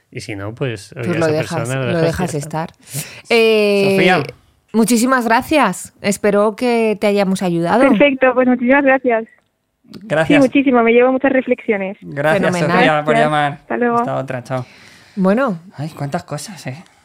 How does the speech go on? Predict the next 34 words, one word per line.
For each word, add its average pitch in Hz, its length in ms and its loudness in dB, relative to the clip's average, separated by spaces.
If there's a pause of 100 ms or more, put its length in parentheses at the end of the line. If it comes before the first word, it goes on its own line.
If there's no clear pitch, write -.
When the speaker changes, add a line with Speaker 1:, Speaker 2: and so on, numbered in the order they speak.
Speaker 2:
Pues 202 220 2
Speaker 3:
Bueno, 185 140 2
que 160 340 -4
se 131 140 -6
nos 127 120 -6
ha 147 120 -2
pasado 202 240 -4
casi 139 180 -8
el 120 80 -8
programa 113 320 -10
ya. 233 80 -4
Speaker 2:
Bueno, 247 240 2
Speaker 3:
Ya - 60 -2
Speaker 2:
casi 226 240 0
no, 247 180 0
porque, 247 220 0
a 202 40 2
ver, 196 240 0
ya 202 140 0
sabes 226 300 -2
quién 214 200 0
viene 247 420 -2
y 214 60 2
este 214 200 2
no 202 140 2
Speaker 3:
<laughs> - 20 -4
Speaker 2:
calla. 208 400 2 (160)
O - 40 2
Speaker 3:
Sí. 190 120 2
Speaker 2:
sea, 220 520 2
no, 226 180 0
no 269 200 2
lo 320 160 4
tengas 339 400 2